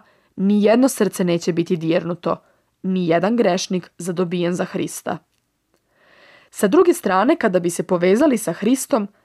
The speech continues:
kada bi primili darove Svetoga Duha, i njegovi najsiromašniji i najneukiji učenici imali su silu da utiču na srca.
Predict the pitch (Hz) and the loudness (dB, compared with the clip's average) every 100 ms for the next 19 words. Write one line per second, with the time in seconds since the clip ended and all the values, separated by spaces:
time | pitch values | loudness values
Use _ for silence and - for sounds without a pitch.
0 | _ _ 220 202 196 196 226 208 294 285 | _ _ 0 2 2 2 2 4 6 4
1 | 175 165 165 170 - 185 190 165 170 175 | 4 0 0 -2 0 0 0 -2 -2 0
2 | 247 - 180 - _ _ - 202 220 247 | 0 0 -2 -4 _ _ -4 0 2 2
3 | 247 247 247 277 294 - 302 233 202 202 | 2 0 2 2 0 0 0 2 0 0
4 | - 196 - 196 190 233 269 214 185 247 | -4 -6 -2 -2 2 2 2 2 2 2
5 | - 180 190 247 247 214 208 - 185 - | -2 -4 -2 -2 0 0 0 -2 -4 -4
6 | _ _ 214 214 208 180 165 - 208 202 | _ _ -4 0 0 0 -4 0 2 4
7 | 175 160 165 175 185 165 - 147 - 147 | 2 0 -2 -6 -4 -4 -4 -8 -6 -6